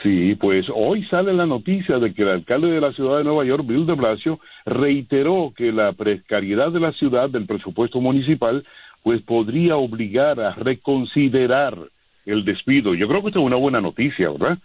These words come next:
Eh, si se consigue un préstamo a largo plazo, dijo el alcalde, entonces, pues, se podrían salvar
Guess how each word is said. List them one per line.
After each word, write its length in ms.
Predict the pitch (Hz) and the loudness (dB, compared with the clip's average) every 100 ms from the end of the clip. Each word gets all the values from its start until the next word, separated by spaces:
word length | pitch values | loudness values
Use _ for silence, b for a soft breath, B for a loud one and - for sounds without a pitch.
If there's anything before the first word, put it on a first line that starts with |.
| B B B 90 | B B B 0
Eh, 280 | 92 90 - | 2 2 0
si 120 | 110 | -2
se 160 | 127 104 | 0 0
consigue 360 | 110 156 185 | 0 2 2
un 160 | 185 151 | 2 2
préstamo 480 | 139 139 - 123 113 | -2 -2 -4 -2 0
a 40 | |
largo 280 | 110 123 131 | 0 -2 -4
plazo, 400 | 117 113 143 123 | -2 -2 -2 -2
dijo 180 | 107 120 | 0 0
el 60 | |
alcalde, 540 | 123 110 107 107 147 165 B B B | 0 0 0 0 -2 -4 B B B
entonces, 640 | 95 92 110 123 131 113 - | 0 2 0 0 0 0 -2
pues, 220 | - 113 107 | 0 0 0
se 80 | 107 | -4
podrían 440 | 98 92 110 123 113 | -2 0 2 2 0
salvar 400 | 98 101 113 | 0 2 0